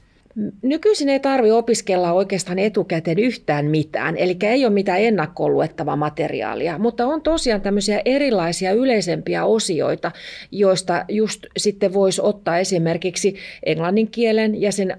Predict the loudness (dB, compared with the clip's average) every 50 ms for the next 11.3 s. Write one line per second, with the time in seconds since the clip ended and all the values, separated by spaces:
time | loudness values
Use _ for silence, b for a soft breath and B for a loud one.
0 | -2 -2 -2 0 0 0 0 0 0 0 0 -2 -4 -4 -2 -2 -2 -2 -2 B
1 | B B B B _ -2 0 2 2 4 2 2 0 0 -2 -2 -4 -6 -4 -2
2 | 0 0 0 2 2 2 2 4 4 4 2 2 0 -2 -4 -2 -2 -2 0 0
3 | -2 -2 -2 -2 -2 -4 -6 B B B B -4 -4 -2 -2 -2 -2 0 -2 -2
4 | -4 -4 -4 -4 -2 -2 -2 -2 0 0 0 0 0 0 0 -2 -2 -2 -2 -2
5 | -2 -2 -2 -4 -4 -2 -2 -2 -2 -2 -4 -6 -6 -8 _ -6 -4 -4 -4 -6
6 | B B B B B B B -2 0 0 2 2 2 2 0 0 0 0 0 0
7 | 0 0 0 0 0 -2 -2 -4 -4 -4 -4 -4 -4 -2 -2 -2 -4 -4 -2 -4
8 | -4 -4 -4 -4 -4 -2 0 0 2 2 2 2 0 0 -2 -2 0 0 0 2
9 | 0 0 -2 -4 -6 -2 0 0 0 2 2 0 0 -2 -4 -4 -2 -2 -2 -2
10 | -2 -4 -4 -4 -2 0 0 2 2 2 0 -2 -2 -2 -4 -4 -4 -4 -6 -6
11 | -4 -2 -2 -2 -2